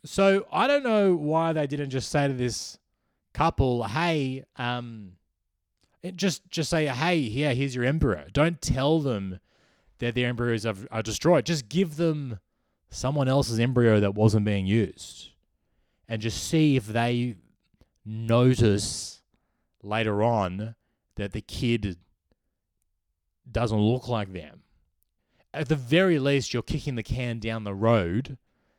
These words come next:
minimum nine months, minimum. Good chance the parents won't even realize that it's not genetically their kid until the kid's, like, seven or eight.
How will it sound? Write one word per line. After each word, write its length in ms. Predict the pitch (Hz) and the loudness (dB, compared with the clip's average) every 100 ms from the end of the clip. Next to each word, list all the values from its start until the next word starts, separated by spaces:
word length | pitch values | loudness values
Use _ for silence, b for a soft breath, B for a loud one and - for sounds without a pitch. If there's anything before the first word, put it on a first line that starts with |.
| _ _ - | _ _ -14
minimum 800 | 113 147 165 175 160 135 117 104 | -10 -2 0 2 2 0 0 0
nine 320 | 107 107 90 | 0 0 -2
months, 600 | 101 92 120 - - - _ - | -4 -6 -10 -14 -16 -18 _ -14
minimum. 600 | 110 127 139 120 101 98 | -8 -2 0 0 -2 2
Good 200 | - 180 | 6 6
chance 680 | - 143 131 120 107 - - - _ _ _ _ | 4 -2 -2 -2 -6 -10 -14 -20 _ _ _ _
the 100 | 120 | 2
parents 300 | 143 135 120 | 4 4 0
won't 120 | 120 | -2
even 240 | 117 107 104 | -2 -4 -4
realize 1040 | 120 151 147 131 107 95 90 87 - - _ _ _ _ | 2 4 4 4 2 0 -4 -8 -12 -14 _ _ _ _
that 200 | 107 98 | -8 -8
it's 140 | 98 | -8
not 180 | 123 127 | -8 -8
genetically 640 | 101 107 110 117 113 110 107 | -6 -8 -4 -4 -4 -6 -4
their 200 | 107 101 | -4 -4
kid 320 | - 117 110 | -4 -2 0
until 380 | 101 95 107 98 | 0 -2 -2 0
the 100 | 95 | -2
kid's, 340 | - 107 90 | -6 -8 -4
like, 260 | 95 87 - | -2 -4 -6
seven 420 | - - 104 98 | -10 -6 -6 -6
or 140 | 87 | -2
eight. 500 | 95 101 104 - - | 0 -2 -4 -12 -18